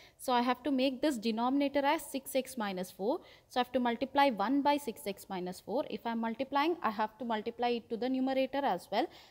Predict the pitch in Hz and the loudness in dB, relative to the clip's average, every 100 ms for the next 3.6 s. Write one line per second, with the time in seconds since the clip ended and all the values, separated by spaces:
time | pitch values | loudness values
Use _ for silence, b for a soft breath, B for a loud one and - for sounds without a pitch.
0 | B 247 226 240 262 254 226 208 240 247 | B -4 0 0 0 -2 -2 -2 0 0
1 | 202 190 339 - - 180 170 - b b | -2 -2 -4 -4 -4 -4 -4 -14 b b
2 | b - 220 214 214 214 - - 233 277 | b -10 -6 -4 -2 -4 -8 -4 0 2
3 | 302 294 285 294 311 453 | 4 4 2 0 0 0